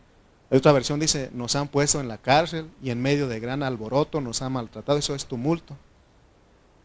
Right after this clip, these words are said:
"Hemos trabajado mucho", dice. "Algunas veces nos hemos dormi-, no hemos dormido ni comido". Un ministro de Dios tiene que estar preparado para todas estas cosas,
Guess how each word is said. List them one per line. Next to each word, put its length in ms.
"Hemos 300
trabajado 500
mucho", 460
dice. 220
"Algunas 580
veces 320
nos 180
hemos 260
dormi-, 460
no 180
hemos 260
dormido 420
ni 160
comido". 580
Un 120
ministro 400
de 60
Dios 200
tiene 200
que 80
estar 220
preparado 500
para 200
todas 220
estas 240
cosas, 500